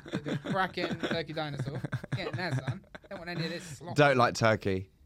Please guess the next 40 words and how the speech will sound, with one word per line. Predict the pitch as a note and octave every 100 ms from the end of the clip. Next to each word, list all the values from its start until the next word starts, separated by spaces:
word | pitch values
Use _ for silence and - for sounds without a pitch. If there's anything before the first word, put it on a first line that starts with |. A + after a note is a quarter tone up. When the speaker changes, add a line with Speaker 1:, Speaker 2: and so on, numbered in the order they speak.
| -
Speaker 1:
No. | D3+ C#3+ D3
Speaker 2:
No, | A#2+ A#2 G#2+ G#2
no, | G2+
no, | G2+
no, | G2+ G2
no. | G2
Speaker 1:
I, | F#2 F2+ D3 D3+ -
yeah, | D3+ C#3+ C#3 -
Speaker 2:
Do | D#3+
you | F#3+
like | E3 A#2
Speaker 1:
couldn't | A2
Speaker 2:
turkey? | F#2+ E2+ - -
Speaker 1:
It's | C#3+
weird, | A3+ G3
but | F3+
you | G3
like | A3 F#3+
chicken. | A#3 - B2 A2+ A2+
Speaker 2:
Love | A2+ C#3 -
chicken, | C3+ A2+ A2
don't | A2
Speaker 1:
Not | G2+
Speaker 2:
like |
turkey. | F#2+ F#2+ G2 F#2 D#2+
Speaker 1:
turkey. | G2
Speaker 2:
No. | G#2 G#2 G2 E2+ - _ _ -
Speaker 1:
And | D3
that's | F3 F3+
nothing | F#3+ F3+ F3
to |
do | D3+ D#3+
with | D3+ C#3+
where | D3+ D3 C#3+
they | D3 C#3+ C3+
sort | C3+ C3
of | -
hang | C3+ C3+
out. | B2 A#2 - _ _ _ _ _
Speaker 2:
Uh, | A#2 A#2+ A#2 A#2+ A#2 A#2